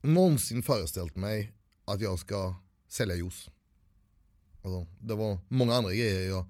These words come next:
trodde jag skulle göra, det här. Eh, och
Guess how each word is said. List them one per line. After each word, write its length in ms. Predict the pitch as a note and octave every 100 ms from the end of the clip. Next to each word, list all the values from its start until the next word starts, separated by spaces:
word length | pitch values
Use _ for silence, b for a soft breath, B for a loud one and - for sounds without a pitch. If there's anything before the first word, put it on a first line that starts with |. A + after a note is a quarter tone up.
| b b
trodde 100 | -
jag 80 | G#2
skulle 160 | - G2+
göra, 220 | F#2+ G#2
det 100 | G2+
här. 300 | G2+ G2 G2+ B B B B B B B B B -
Eh, 320 | A2+ A#2 A#2
och 760 | B2 B2+ C3 C3 B2+ B2+ B2+